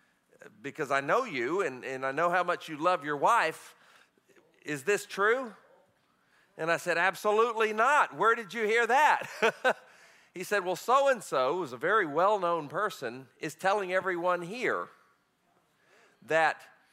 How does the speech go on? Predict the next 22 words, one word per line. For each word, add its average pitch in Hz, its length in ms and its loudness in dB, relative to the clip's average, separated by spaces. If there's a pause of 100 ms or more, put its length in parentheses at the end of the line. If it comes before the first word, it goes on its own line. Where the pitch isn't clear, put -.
(420)
you 190 180 -8
won't 233 300 2
be 185 160 -10
back 185 480 2 (160)
in 160 140 -4
Latin 170 280 0
America 175 460 0
for - 180 -12
two 175 240 -8
years 139 720 -4 (540)
because 143 380 -6
you've 175 160 -8
been 170 160 -6
placed 170 460 -4
on 151 160 0
moral 196 420 2
discipline 127 600 -6
by 131 240 2
the, 110 320 -2 (220)
by 127 180 -4
the 110 100 -10
church, 175 640 -4